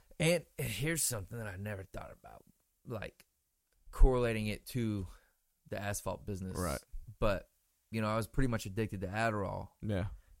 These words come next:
Speaker 1: And if I would have gone to med school, that would have been eight more years of Adderall.
Speaker 2: Yep.
Speaker 1: And I don't know if I'd have made it.
Speaker 2: Yeah.
Speaker 1: Like,
Speaker 2: So.
Speaker 1: so, so that business decision to
Speaker 2: So.
Speaker 1: buy that business
Speaker 2: Yep.
Speaker 1: might have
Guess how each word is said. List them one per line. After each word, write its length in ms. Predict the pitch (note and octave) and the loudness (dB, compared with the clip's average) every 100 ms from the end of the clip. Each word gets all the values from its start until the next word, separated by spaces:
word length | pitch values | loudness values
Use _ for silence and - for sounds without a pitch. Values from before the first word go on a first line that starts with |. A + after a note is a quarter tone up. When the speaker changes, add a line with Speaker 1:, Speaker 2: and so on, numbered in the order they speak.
| - | -6
Speaker 1:
And 80 | |
if 80 | G#2+ | -2
I 40 | A2 | 0
would 140 | A2+ | 0
have 80 | A2 | 0
gone 120 | A2 | 0
to 60 | F#2+ | 0
med 240 | G#2+ A2+ | 0 -2
school, 460 | - A2 G2 F#2+ - _ _ G2+ | -2 -2 -2 -4 -10 _ _ -2
that 100 | A2 | 0
would 80 | |
have 80 | G#2+ | 0
been 160 | G2 F#2 - | -2 -2 -4
eight 160 | G#2+ | -4
more 140 | G#2 G2+ | -4 -4
years 180 | F#2+ | -4
of 80 | F#2 | -4
Adderall. 460 | F2+ G#2 F2+ E2+ F2+ | -4 -4 -4 -6 -6
Speaker 2:
Yep. 200 | E2 G2+ | -4 -4
Speaker 1:
And 100 | G2 | -4
I 80 | G2 | -4
don't 120 | G2+ F#2+ | -4 -4
know 60 | |
if 100 | F2+ | -6
I'd 80 | F#2+ | -8
have 100 | E2+ | -8
made 220 | F#2+ G2 | -6 -6
it. 100 | - _ _ - | -8 _ _ -6
Speaker 2:
Yeah. 180 | F#2 G#2+ - _ _ _ _ _ - | -4 -6 -12 _ _ _ _ _ -10
Speaker 1:
Like, 180 | F#2+ E2+ _ _ _ | -10 -10 _ _ _
Speaker 2:
So. 320 | - C3 A#2+ - | -2 2 2 2
Speaker 1:
so, 320 | B2 A2 G#2 - - - | 0 0 0 -6 -20 -6
so 220 | - A#2 | 0 0
that 400 | G2 B2 C3 - _ _ _ - - - | 2 2 2 -4 _ _ _ -16 -14 -4
business 380 | - C3 A2+ A#2+ | 2 2 2 -4
decision 520 | - G#2+ - B2 G#2+ | -2 4 6 6 4
to 180 | A2+ - | 2 2
Speaker 2:
So. 60 | F#2+ | 2
Speaker 1:
buy 160 | A2+ A#2+ | 4 4
that 300 | G#2+ F2+ F#2+ | 0 -4 -2
business 600 | B2+ A2 G2+ G2+ - - | 0 0 -2 -4 -8 -10
Speaker 2:
Yep. 240 | A2+ F#2+ - - - - - _ _ _ | -8 -6 -6 -10 -12 -14 -20 _ _ _
Speaker 1:
might 360 | A2+ A2+ A#2 B2 | -4 0 2 0
have 340 | A2+ A2 G#2 | 0 -2 -2